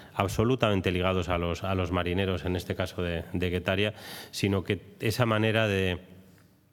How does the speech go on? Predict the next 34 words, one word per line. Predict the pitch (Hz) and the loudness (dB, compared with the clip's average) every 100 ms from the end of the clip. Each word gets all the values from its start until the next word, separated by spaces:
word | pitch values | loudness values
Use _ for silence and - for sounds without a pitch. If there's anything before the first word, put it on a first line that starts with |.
| _ _ - - | _ _ -4 0
de | 98 | 2
relacionar | 95 92 90 95 98 107 | 2 0 0 0 2 2
el | 95 | 0
sector | - 95 - 107 | -4 -4 -2 -2
de | 95 | 0
la | 95 101 | 2 2
alta | 107 104 | 2 -2
hostelería | - 98 92 98 98 | 0 0 2 2 0
con | 90 | 0
el | 90 85 | -2 -2
sector | - 82 101 | -6 -4 -4
primario | 87 92 98 104 110 - - - - | -2 -2 0 0 -2 -6 -14 -16 -6
lo | - 95 | 0 0
están | 92 117 113 | 2 0 2
llevando | 104 107 101 | 2 2 0
por | 92 | -2
otros | 95 95 | -2 0
lugares | 95 92 90 80 | 0 2 0 -2
de | |
España. | 90 - 107 117 127 127 - - | -4 -2 0 0 -2 -6 -14 -8
En | 98 92 | -2 0
concreto | 95 92 - 117 | 2 2 0 0
vamos | 110 101 | -2 -2
a | 101 | -2
tener | 101 98 | 0 0
aquí | 95 85 101 | 0 0 0
el | 92 | 2
caso | 104 101 104 | 0 2 2
de | 95 | 2
Cataria, | 87 82 101 104 110 | -2 -2 -2 0 0
lo | 104 | -2
que | 98 | 0
ellos | 95 95 | -2 0
han, | 98 95 | -2 -2